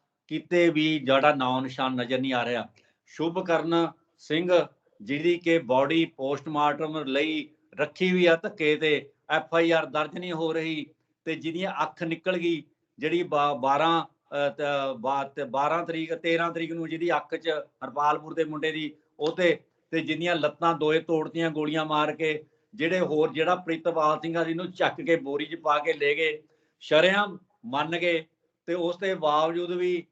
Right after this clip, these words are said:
ਉਹ ਪਰਚਾ ਦਰਜ ਨਹੀਂ ਹੋ ਰਿਹਾ। ਤਾਂ ਇਹਦਾ ਮਤਲਬ ਇਹ ਆ ਵੀ ਸਰਕਾਰ ਕਿੱਥੋਂ ਚੱਲ ਰਹੀ ਆ, ਸਰਕਾਰਾਂ ਦਿੱਲੀ ਤੋਂ ਚੱਲ ਰਹੀਆਂ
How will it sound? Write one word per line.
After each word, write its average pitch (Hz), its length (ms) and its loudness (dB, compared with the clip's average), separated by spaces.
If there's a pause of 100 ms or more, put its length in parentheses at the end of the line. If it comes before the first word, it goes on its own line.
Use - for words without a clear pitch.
(220)
ਉਹ 151 160 -2
ਪਰਚਾ 156 420 -4
ਦਰਜ 156 300 -2
ਨਹੀਂ 175 140 -6
ਹੋ 170 180 0
ਰਿਹਾ। 165 320 2 (320)
ਤਾਂ 175 400 4
ਇਹਦਾ 180 260 -4
ਮਤਲਬ 170 340 -4
ਇਹ 175 280 0
ਆ 170 320 0 (320)
ਵੀ 160 180 0
ਸਰਕਾਰ 156 840 0 (180)
ਕਿੱਥੋਂ 175 480 -6
ਚੱਲ 151 180 2
ਰਹੀ 151 200 -4
ਆ, 160 260 2 (200)
ਸਰਕਾਰਾਂ 147 600 0
ਦਿੱਲੀ 131 360 -4
ਤੋਂ 160 160 0
ਚੱਲ 147 200 0
ਰਹੀਆਂ 160 300 -4